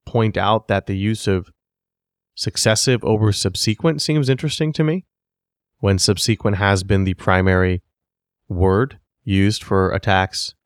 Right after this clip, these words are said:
uh, and cards like these. And successive also kind of, like, can confuse the opponent because you might think successful attack action over subsequent. So again, very curious on the word choice here. But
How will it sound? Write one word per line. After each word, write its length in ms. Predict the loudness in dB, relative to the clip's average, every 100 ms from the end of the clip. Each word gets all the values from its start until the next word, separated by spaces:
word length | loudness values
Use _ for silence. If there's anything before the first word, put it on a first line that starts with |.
| -10
uh, 160 | -8 -8 -8
and 140 | -8
cards 320 | 0 2 2 0
like 160 | -2
these. 380 | 0 0 -2 -8 _ _ _ _ _ _ _ -2
And 180 | 0 0
successive 560 | -2 0 0 0 -2
also 320 | 0 0 0
kind 260 | 0 2 2
of, 100 | 2
like, 200 | 0 0
can 140 | -2
confuse 440 | 0 0 2 0 2
the 160 | 2
opponent 440 | 0 0 0 0 -2
because 300 | -2 -2 -2
you 80 | 0
might 200 | -2 0
think 240 | -4 -4
successful 1000 | -6 -6 0 0 0 -8 -10 -10 -2 0
attack 320 | 0 0 0
action 440 | -2 -4 -2 -4 -6 _ _ _ _ _ _ -2
over 440 | 2 2 0 -2 _ _ _ -4
subsequent. 680 | -4 -2 -4 0 -2 -2
So 300 | -2 0 0
again, 340 | 0 0 -2 -6 -14
very 360 | -4 0 2 0
curious 560 | -2 0 0 -4 -10 -10
on 320 | -4 -4 -4 -8 _ _ _ -6
the 120 | -6
word 340 | 0 0 0 -2
choice 320 | -4 -4 -4
here. 280 | -10 -12 -14 _ _ -2
But 200 | 0